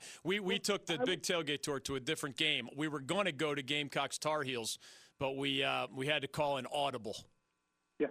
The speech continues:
Speaker 2: At first, I, when I walked in, I thought it was going to be, uh, majority, uh, Gamecocks. But when I got there, and after a while, I, I would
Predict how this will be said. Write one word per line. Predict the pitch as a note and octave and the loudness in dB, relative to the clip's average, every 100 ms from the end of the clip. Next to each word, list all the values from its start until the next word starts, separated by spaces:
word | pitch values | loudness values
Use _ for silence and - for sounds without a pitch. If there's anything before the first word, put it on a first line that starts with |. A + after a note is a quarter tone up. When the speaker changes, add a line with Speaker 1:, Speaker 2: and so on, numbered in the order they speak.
| - - | -2 0
Speaker 2:
At | E3+ | 2
first, | - C#4 A#3+ | 6 4 6
I, | G3 F3+ - | 2 2 0
when | F3 E3+ | -2 2
I | D#3+ | 4
walked | E3+ F#3+ E3+ G3 | 4 4 4 2
in, | G3 E3+ | 2 4
I | C#3+ | 2
thought | - E3 E3 | 4 4 4
it | |
was | C3+ B2+ | 0 0
going | D3+ C3+ | 0 0
to | |
be, | B2 C3 C3+ C3 - _ _ | 0 0 0 0 -6 _ _
uh, | C#3 C3+ C3+ B2+ B2+ A#2+ - | 4 6 6 6 4 0 0
majority, | D#3 C#3+ D3+ D3+ D3+ C#3 D3 C#3 C3+ C3+ _ _ C#3+ | 2 4 8 8 8 6 4 4 2 -2 _ _ 4
uh, | C3+ | 4
Gamecocks. | A#2+ D#3 F3+ - C3 B2 - - _ _ - | 4 4 2 4 6 6 2 -12 _ _ 4
But | D3+ C#3+ | 6 6
when | D#3 D3+ | 2 4
I | C#3+ | 4
got | B2+ D#3 F3+ E3 | 6 6 4 4
there, | D3+ C#3+ C3 | 4 6 6
and | C#3 | 4
after | D3+ - B2+ | 0 0 2
a | A#2 | 4
while, | A#2+ C3 D3+ A#2 | 4 6 6 6
I, | C#3 | 6
I | C#3+ D3 | 6 6
would | D#3 | 6